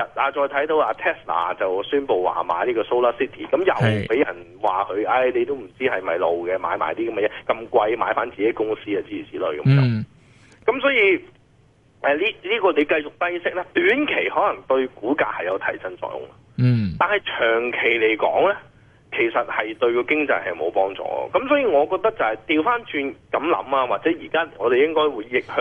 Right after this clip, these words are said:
Speaker 1: 嘅思維就係，如果真係英國唔脱歐，
Speaker 2: 嗯。
Speaker 1: 如果個股市一路係咁炒上去，如果美國股票係創新高嘅時候，
Speaker 2: 嗯。
Speaker 1: 咁好啦，到七月嘅時候，耶倫仲加唔加息啊？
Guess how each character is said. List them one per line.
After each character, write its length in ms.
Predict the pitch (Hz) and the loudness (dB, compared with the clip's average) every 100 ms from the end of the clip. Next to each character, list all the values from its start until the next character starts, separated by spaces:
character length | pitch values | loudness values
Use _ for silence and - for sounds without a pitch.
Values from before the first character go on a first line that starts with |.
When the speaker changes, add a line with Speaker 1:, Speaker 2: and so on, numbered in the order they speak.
| 107 | 0
Speaker 1:
嘅 100 | 113 | -2
思 180 | - 147 | -6 -4
維 160 | 113 - | -4 -4
就 100 | - | -6
係， 60 | 71 - - - - | -6 -10 -20 -20 -6
如 280 | 151 160 160 | 0 2 4
果 300 | 143 185 226 - | 4 2 0 -2
真 100 | 208 202 208 | -4 -2 -6
係 200 | 208 - 107 | -6 -6 -2
英 240 | 156 170 160 | 0 0 0
國 260 | 117 87 | 2 2
唔 380 | - - 71 73 - | -2 -20 -20 -20 -14
脱 100 | - | -4
歐， 220 | 98 113 - - _ - | -2 -2 -4 -16 _ 0
Speaker 2:
嗯。 400 | 147 139 120 139 - - | 2 2 -2 -8 -12 -2
Speaker 1:
如 240 | 165 165 | 2 4
果 160 | 180 233 | 4 2
個 80 | 196 | -2
股 300 | - 127 185 | -6 -2 -2
市 120 | 147 | 0
一 60 | 143 - | -2 0
路 100 | 113 | -2
係 160 | 107 | 0
咁 140 | 104 123 | -4 -4
炒 240 | - 80 | -2 0
上 180 | 101 82 - | 0 -2 -4
去， 160 | 67 - _ _ _ _ 147 160 | -8 -10 _ _ _ _ -2 2
如 40 | 165 | 4
果 160 | 175 233 | 2 2
美 280 | 185 147 156 | 0 0 0
國 280 | 156 147 143 - - - | 2 0 0 -10 -20 -4
股 380 | 139 196 185 - | 2 4 4 4
票 240 | - 131 | 0 -2
係 160 | - 107 | -2 -4
創 240 | - 113 135 | -4 -4 -4
新 80 | 127 | -2
高 120 | 131 | 0
嘅 180 | 104 - | 0 -2
時 100 | 80 | -10
候， 160 | - - _ - | -12 -12 _ 0
Speaker 2:
嗯。 380 | 123 113 101 127 | 0 0 -4 -2
Speaker 1:
咁 100 | 247 262 | 0 4
好 120 | 233 | 4
啦， 160 | 226 - _ - | 2 -2 _ 0
到 180 | 208 208 | 2 2
七 60 | - 254 - - _ _ | 0 -4 -4 -12 _ _
月 240 | 123 120 - | -4 -4 0
嘅 120 | 135 - | 0 0
時 80 | - | -4
候， 120 | 117 | -4
耶 240 | 120 113 107 | -2 0 2
倫 140 | 107 113 | 0 -2
仲 200 | 123 127 | -4 -2
加 180 | 208 | -2
唔 120 | 160 - | -2 -4
加 180 | 175 190 | -2 -2
息 80 | - | -4
啊？ 200 | 214 | -6